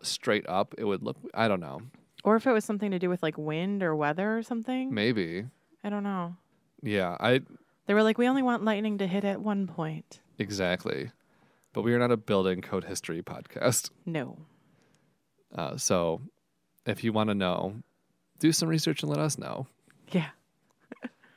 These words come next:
Speaker 1: Now that we've kind of, like, talked about the history, how it's built, it opened, it's beautiful, great, amazing, stunning.
Speaker 2: Uh-huh.
Speaker 1: Um, now it's time to talk about its decline.
Speaker 2: Okay, let's do it.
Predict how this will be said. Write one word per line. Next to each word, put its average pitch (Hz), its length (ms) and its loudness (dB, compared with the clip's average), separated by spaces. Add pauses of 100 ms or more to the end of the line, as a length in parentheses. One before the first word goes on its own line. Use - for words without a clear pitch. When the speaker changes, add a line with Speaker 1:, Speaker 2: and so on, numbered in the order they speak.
(680)
Speaker 1:
Now 160 280 8
that 147 120 6
we've 135 140 6
kind 120 220 6
of, 110 100 6
like, 107 140 8
talked 107 260 2
about - 40 -14
the 98 140 -2
history, 107 260 0
how 92 100 4
it's 90 80 -2
built, 95 340 2
it 87 80 -6
opened, 98 440 2
it's - 100 -14
beautiful, 101 440 0
great, 92 300 0
amazing, 92 360 -2
stunning. 92 500 -4 (180)
Speaker 2:
Uh-huh. 175 500 -4
Speaker 1:
Um, 90 640 0
now 170 200 6
it's 170 100 4
time 147 140 2
to 113 40 -2
talk 110 160 6
about 110 120 2
its - 80 -4
decline. - 400 -6 (500)
Speaker 2:
Okay, 349 320 6
let's 202 160 -2
do 226 140 8
it. 156 140 6